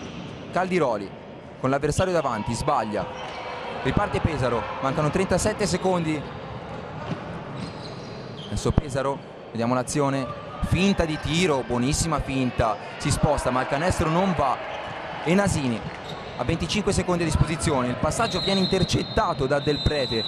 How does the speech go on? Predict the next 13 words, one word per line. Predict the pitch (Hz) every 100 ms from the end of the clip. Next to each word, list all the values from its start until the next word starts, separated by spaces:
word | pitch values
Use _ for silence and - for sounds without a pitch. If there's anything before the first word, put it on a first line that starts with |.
| - - - -
che | 143
aveva | 175 175
visto | 202 - 190
tutto. | 175 180 - 151 151 - - - - - - - - - - - - - - - - - - -
E |
la | 147
palla | 143 185
sarà | 160 165 165
di | 151
Cantù. | 156 156 135 131 - - - - - - - - - - - - - - - - - - -
Mancano | 117 127 127
ventitré | 143 143 165 170
secondi | 160 147 135 127 120 120